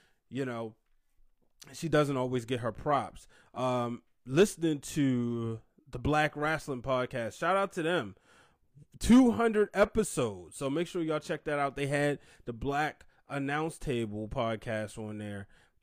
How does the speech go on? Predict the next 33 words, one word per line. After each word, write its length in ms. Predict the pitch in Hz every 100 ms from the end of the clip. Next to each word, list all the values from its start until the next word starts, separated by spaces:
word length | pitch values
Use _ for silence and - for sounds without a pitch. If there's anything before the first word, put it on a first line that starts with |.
| _ -
And, 240 | 156 147 135
um, 160 | 127
one 220 | 139 202 247
of 80 |
the 100 | 196
things 640 | - - 175 165 143 120 -
that 300 | 123 127 117
when 140 | 131
I 60 | 123
was 160 | 113
listening 400 | 131 240 - 131
to 360 | - - 113 107
them, 340 | 107 101 98 - _ _ _
they 80 | 135
brought 340 | 120 151 202
up 240 | 175 139 120
Bret 240 | 139 127
Hart. 380 | 110 104 92 -
And, 600 | 113 120 120 113 107 101 101 _ _ _ _ _ -
uh, 160 | 113
Stat 320 | - - 170 156
Guy 160 | 160
Greg 480 | 139 143 135 135 - _ _ _ - _
talked 320 | - 143 143 139
about, 580 | 117 120 117 107 101 - _ _ _
yeah, 100 | 165
I 40 | 139
think 160 | 180
it 40 | 165
was 100 | 117
Stat 240 | 147 127
Guy 160 | 123 110
Greg. 360 | 104 110 110